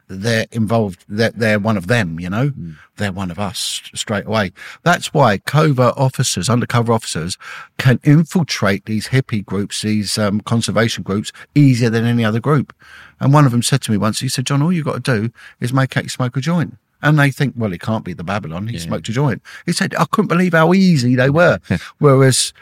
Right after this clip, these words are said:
Speaker 1: when you go into organised criminals, especially a place like Bermondsey or the Traveller community, no way. It's no go.
Speaker 2: Mm, yeah.
Speaker 1: No go. They're too wily. They're too shrewd, you know?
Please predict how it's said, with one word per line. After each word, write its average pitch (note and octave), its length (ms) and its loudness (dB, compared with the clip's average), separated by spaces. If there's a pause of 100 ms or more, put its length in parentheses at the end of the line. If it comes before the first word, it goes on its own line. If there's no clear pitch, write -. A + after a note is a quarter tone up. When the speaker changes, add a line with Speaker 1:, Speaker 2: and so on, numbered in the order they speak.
(180)
Speaker 1:
when E3 180 6
you D3+ 100 4
go C3+ 220 4
into C3 280 2
organised A#2 460 2
criminals, A2 440 2
especially A#2 400 -2
a - 60 -8 (120)
place A#2 240 0
like - 180 -4
Bermondsey A#2 720 4 (260)
or A2+ 120 0
the F#2+ 60 -4
Traveller B2+ 320 0
community, F#2+ 520 -2
no B2+ 260 2
way. F2+ 320 -6
It's F#2 240 -12
no A2+ 180 0
go. G#2 260 -2
Speaker 2:
Mm, D#2 240 -10
yeah. D#2+ 180 -10
Speaker 1:
No A#2 180 2
go. G2 300 0
They're A#2 140 0
too A#2 200 -2
wily. A2 420 0
They're F2 120 -10
too - 200 -4
shrewd, A#2+ 420 -2 (480)
you A2 120 0
know? B2 220 2